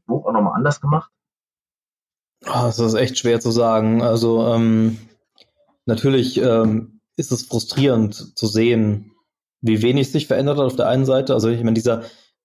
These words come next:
Speaker 2: dieses Erlebnis, wenn du sprichst, zweitausendsechzehn, das war sozusagen meine Zeit in Amerika, direkt nach der amerikanischen Präsidentschaftswahl vor vier Jahren, als Trump gewählt wurde. Äh, da bin ich eine Woche durch Amerika gereist, unmittelbar nach der Wahl, äh, und, und habe einfach gemerkt, wie,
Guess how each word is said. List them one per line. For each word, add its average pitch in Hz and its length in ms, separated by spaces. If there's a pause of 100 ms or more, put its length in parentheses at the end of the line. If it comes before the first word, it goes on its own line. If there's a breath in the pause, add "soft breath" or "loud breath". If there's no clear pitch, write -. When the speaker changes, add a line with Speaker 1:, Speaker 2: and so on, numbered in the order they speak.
(160)
Speaker 2:
dieses 113 200
Erlebnis, 139 400
wenn 127 100
du 127 80
sprichst, 135 320
zweitausendsechzehn, 120 720
das 113 120
war 117 160
sozusagen 113 480
meine 110 220
Zeit 113 260
in 113 100
Amerika, 131 640
direkt 127 280
nach 120 140
der 120 100
amerikanischen 113 460
Präsidentschaftswahl 120 960 (340 soft breath)
vor - 180
vier 123 220
Jahren, 127 300
als 113 160
Trump 127 280
gewählt 127 380
wurde. 175 380 (720 loud breath)
Äh, 143 60 (320)
da 131 100
bin 123 120
ich 127 140
eine 127 100
Woche 135 200
durch 127 160
Amerika 139 400
gereist, 131 500
unmittelbar 147 400
nach 127 140
der 123 180
Wahl, 131 420
äh, 120 300
und, 113 300
und 113 240
habe 113 160
einfach 113 220
gemerkt, 117 420
wie, 113 260